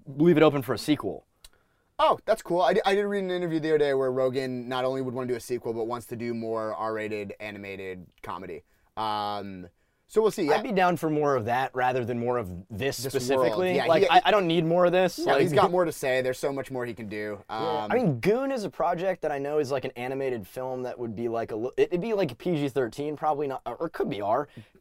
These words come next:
Speaker 1: It's based off a comic book property,
Speaker 2: Oh, I
Speaker 1: though.
Speaker 2: thought you were talking about the Seann William Scott hockey movie.
Speaker 1: No, no, no. And Paul Giamatti was attached for a long time. They made a demo for it that I'm pretty sure you can find online still. And it's like, I hope that this lets projects like that come back to life.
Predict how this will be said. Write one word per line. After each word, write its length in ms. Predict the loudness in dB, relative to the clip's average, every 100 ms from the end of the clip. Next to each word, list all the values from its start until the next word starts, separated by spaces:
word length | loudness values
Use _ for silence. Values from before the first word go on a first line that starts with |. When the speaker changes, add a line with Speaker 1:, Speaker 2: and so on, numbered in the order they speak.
| 2
Speaker 1:
It's 160 | 4 4
based 240 | 0 0
off 80 | -2
a 80 | -4
comic 320 | -2 -2 -2
book 160 | -6
property, 360 | 0 2 2 -2
Speaker 2:
Oh, 20 |
I 20 |
Speaker 1:
though. 220 | 0 2 2
Speaker 2:
thought 60 |
you 80 | 0
were 40 |
talking 160 | 0 -2
about 80 | -4
the 80 | -6
Seann 300 | -6 -4 -4
William 180 | -6
Scott 300 | -6 -6 -6
hockey 260 | -2 -4 -4
movie. 120 | 0
Speaker 1:
No, 120 | 2
no, 100 | 4
no. 200 | 4 4
And 180 | 4 2
Paul 220 | 2 4
Giamatti 440 | 4 2 4 4 4
was 140 | 2
attached 320 | 2 0 0 -2
for 60 |
a 60 | -4
long 240 | -2 -2
time. 220 | 0 0
They 100 | 0
made 200 | 0 2 0
a 40 |
demo 400 | 0 -4 -2 -4
for 300 | -2 0 0
it 100 | 0
that 80 | -2
I'm 80 | -6
pretty 200 | -6 -4
sure 140 | -4
you 80 | -4
can 140 | -4
find 260 | -4 -4 -4
online 400 | -4 -2 -4 -6
still. 340 | -6 -4 -4
And 60 | -4
it's 140 | -4
like, 160 | -6 -2
I 140 | 0
hope 300 | 4 4 4
that 240 | 0 -4 0
this 320 | 0 0 -4
lets 260 | -2 -2 -4
projects 600 | 0 2 2 0 -2 -2
like 260 | -2 -2
that 260 | 0 0 0
come 200 | -6 -4
back 180 | -4 -4
to 80 | -10
life. 300 | -10 -10